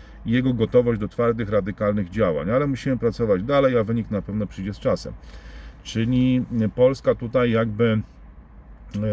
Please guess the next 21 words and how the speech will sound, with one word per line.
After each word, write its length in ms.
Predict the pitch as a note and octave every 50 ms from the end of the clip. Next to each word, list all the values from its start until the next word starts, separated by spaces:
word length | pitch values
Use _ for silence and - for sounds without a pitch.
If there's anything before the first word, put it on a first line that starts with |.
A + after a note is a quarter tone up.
| G#2+ G#2+ G#2 G#2 G#2+
no 240 | G#2+ A2 B2 B2
to 120 | A2+ A#2+ A#2
ciekawe, 460 | - - C3 - D#3 C3+ A2+ G2+ F#2
bo, 200 | E2 F#2 F2+ F2+
e, 60 | F2 F#2 - - - - G2+ G2+ G2+ F#2+ F#2+ F#2+ F#2+ F#2 F#2 F2+ F#2+ F#2 F#2 E2+ F2 G2 F2 F2 - - - - - -
właśnie 240 | - - - B2+
Polska, 380 | - - C#3+ B2+ - - F#3 E3
która 280 | - - - D3+ C#3+ -
nie 140 | D#3 G3+
jest 120 | G3+ D#3+ C#3
zapraszana 480 | F3 F3 G3+ G3 - - G#3+ G#3 G#3
na 100 | G3+ G3+
konferencje 600 | F#3 - F#3+ F#3 - G3+ G3 G3 D#3+ - - A2 - - - - - - - -
prasowe, 380 | - A2+ G#2+ - A#2 F#2+ G2+ F#2
dziennikarze 480 | F#2+ A2+ A#2+ A#2+ A2 B2+ B2+ A#2+ A#2 G#2+
z 60 | -
Polski, 360 | - C3 C3+ B2+ - C#3+ -
a 120 | A#2+ A#2
Polska 420 | A2 - G#3+ A3+ A#3+ - - - F#3
stara 340 | - - F#3+ F3+ F3 E3 -
się 160 | - E3